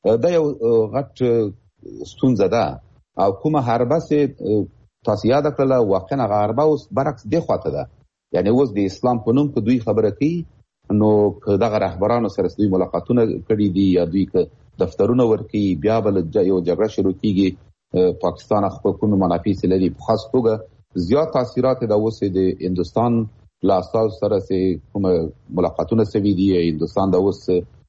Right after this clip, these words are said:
په لومړیو کلو کې د اسلامي امارت سره راغی، طالبان راغلل، د هغوی یعنی هندوستان اصلاً کوم رول نه درلوده. اوس برعکس په افغانستان کې د هندوستان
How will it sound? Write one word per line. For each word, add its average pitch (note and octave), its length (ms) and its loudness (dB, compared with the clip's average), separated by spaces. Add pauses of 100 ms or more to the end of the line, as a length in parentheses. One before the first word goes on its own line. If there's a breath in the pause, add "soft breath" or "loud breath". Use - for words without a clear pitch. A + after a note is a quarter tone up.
(140)
په F#2 60 2
لومړیو F#2 440 0
کلو G#2 200 0
کې G2 140 -4
د F2+ 100 -2 (600)
اسلامي F2 440 -2
امارت F#2 300 0
سره - 140 0
راغی، A2 180 0
طالبان F#2 420 -2
راغلل، G2+ 420 0 (400)
د F#2 100 -2
هغوی G2 260 2
یعنی F#2+ 240 0
هندوستان F#2 420 -2
اصلاً G#2+ 360 -2
کوم F#2+ 260 -2
رول G#2 160 4
نه A2 100 4
درلوده. D#2 400 -2 (380)
اوس G2 260 0
برعکس A2 340 0
په F#2+ 80 0
افغانستان F#2 460 -4
کې G2 160 -4
د - 20 -2
هندوستان G#2+ 560 -2